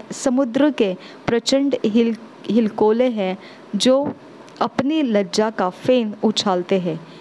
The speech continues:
ये डावाडोल तारे हैं जिनके लिए सदा काल तक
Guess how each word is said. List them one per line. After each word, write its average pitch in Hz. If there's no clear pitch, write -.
ये 240
डावाडोल 220
तारे 190
हैं 226
जिनके 262
लिए 196
सदा 190
काल 233
तक 185